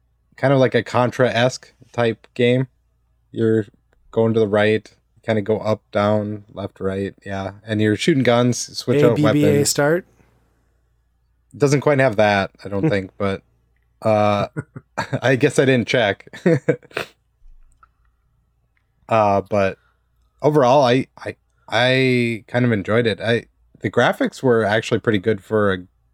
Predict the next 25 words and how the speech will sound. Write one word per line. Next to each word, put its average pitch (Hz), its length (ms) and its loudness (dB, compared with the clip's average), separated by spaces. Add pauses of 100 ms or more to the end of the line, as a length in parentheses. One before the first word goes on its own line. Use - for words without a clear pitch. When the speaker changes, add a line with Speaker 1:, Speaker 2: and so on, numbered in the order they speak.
Speaker 1:
Game 98 180 -4
Boy 92 140 -2
Advance 90 340 -6
game 87 260 -16
too. 87 360 -8 (840)
But 110 140 0
maybe 117 200 4
that's 117 240 2
just 120 200 0
because 110 260 0
they 110 80 4
weren't 107 240 2
trying 101 200 0
to 92 60 0
do 95 140 -4
too 98 180 -8
much 95 220 -2
with 117 160 0
it. 120 160 0
It 95 80 -2
was 95 180 -10
more 95 220 0
like, 90 400 -2 (1300)
uh, 90 540 0
sixteen-bit 104 760 -2